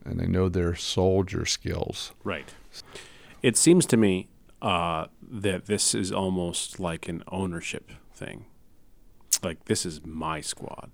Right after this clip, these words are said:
Speaker 1: Exactly. Exactly. Um, you know, we, I don't know, I don't get a sense when I talk to young N S Os, and even up through, I hate to say it, even up through E nines that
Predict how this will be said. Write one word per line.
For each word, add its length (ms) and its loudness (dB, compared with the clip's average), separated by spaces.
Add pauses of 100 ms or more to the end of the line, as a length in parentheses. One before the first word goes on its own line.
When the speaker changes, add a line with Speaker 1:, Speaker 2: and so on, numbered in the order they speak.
(140)
Speaker 1:
Exactly. 480 2 (540)
Exactly. 540 -6 (400)
Um, 500 -4 (800)
you 120 2
know, 80 4
we, 140 2 (600)
I 80 4
don't 400 10
know, 760 8
I 120 2
don't 200 4
get 160 8
a 60 6
sense 460 6
when 100 2
I 40 4
talk 340 4
to 200 0
young 480 2
N 100 0
S 100 0
Os, 140 4
and 80 6
even 220 8
up 200 10
through, 420 8 (580)
I 60 4
hate 160 8
to 60 0
say 260 10
it, 60 8
even 200 8
up 160 6
through 220 6
E 100 8
nines 600 4
that 200 2